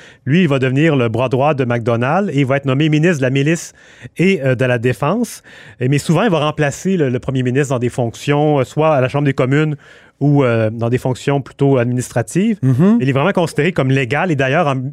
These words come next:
Speaker 1: dix-huit cent soixante-huit, il va être créé baronnet, euh, ce qui lui donne le titre de sire.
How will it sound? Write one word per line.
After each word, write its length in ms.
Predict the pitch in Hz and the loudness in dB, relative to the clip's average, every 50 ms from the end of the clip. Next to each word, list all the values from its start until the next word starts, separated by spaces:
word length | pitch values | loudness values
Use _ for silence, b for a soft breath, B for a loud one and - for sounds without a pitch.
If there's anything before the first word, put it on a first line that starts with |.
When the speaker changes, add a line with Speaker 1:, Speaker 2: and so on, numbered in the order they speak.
| - _ | -10 _
Speaker 1:
dix-huit 220 | - 147 143 143 139 | -4 -4 -2 -2 -2
cent 160 | - 180 180 | -2 -2 -2
soixante-huit, 580 | 156 147 - 147 123 117 - - 143 165 185 - b b b b b - | -2 -4 -4 -2 -2 -2 -2 -2 -2 -2 -2 -4 b b b b b -8
il 80 | 117 | -4
va 100 | 110 135 | -2 -2
être 140 | 139 131 - | -2 -4 -4
créé 240 | - 139 135 147 175 | -2 0 2 2 0
baronnet, 640 | 127 117 160 165 139 139 135 135 135 139 170 208 - B B B B B B B B | 0 0 -2 -2 0 0 0 0 0 -2 -2 -4 -6 B B B B B B B B
euh, 80 | 120 117 | -4 -4
ce 100 | - - | -4 -4
qui 100 | - 135 | -4 -2
lui 100 | 131 131 | 0 0
donne 160 | 127 160 165 | 2 2 2
le 100 | 147 135 | 0 0
titre 280 | - - - 180 147 123 | -2 -2 -4 -4 -2 0
de 100 | 117 123 | -2 -2
sire. 580 | - - - - 190 175 151 123 107 104 101 | -2 -4 -2 0 0 0 0 -2 -4 -6 -10